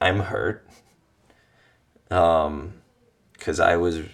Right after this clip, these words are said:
really excited too, you know. And, um,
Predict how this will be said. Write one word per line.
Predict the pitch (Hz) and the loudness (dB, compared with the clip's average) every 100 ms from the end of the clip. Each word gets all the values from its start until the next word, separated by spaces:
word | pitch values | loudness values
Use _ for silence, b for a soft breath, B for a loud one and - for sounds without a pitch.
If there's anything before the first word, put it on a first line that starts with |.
| - _ _ _ _ _ _ _ _ _ | -20 _ _ _ _ _ _ _ _ _
really | - 80 82 | -6 -4 -4
excited | 85 76 85 98 | -4 -2 -2 -4
too, | - - 104 113 - - | -4 -4 -4 -8 -12 -18
you | - 90 | -6 -4
know. | 80 85 117 _ b b b b b b b b b b b b _ _ _ _ b b b b b | -4 -6 -10 _ b b b b b b b b b b b b _ _ _ _ b b b b b
And, | 120 110 104 98 110 | 0 2 4 2 4
um, | 101 98 95 90 90 | 6 6 2 -6 -10